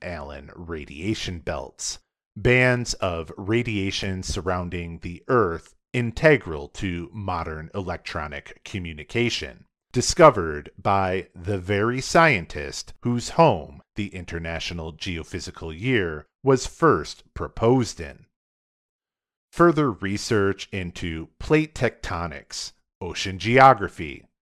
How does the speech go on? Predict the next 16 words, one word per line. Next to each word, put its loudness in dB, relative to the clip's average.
geology, 0
seismology, 0
meteorology, 0
and 2
other 6
scientific -4
fields -4
also 4
occurred 2
during 2
the -8
unprecedented -2
International -10
Geophysical -10
Year. 0
But 10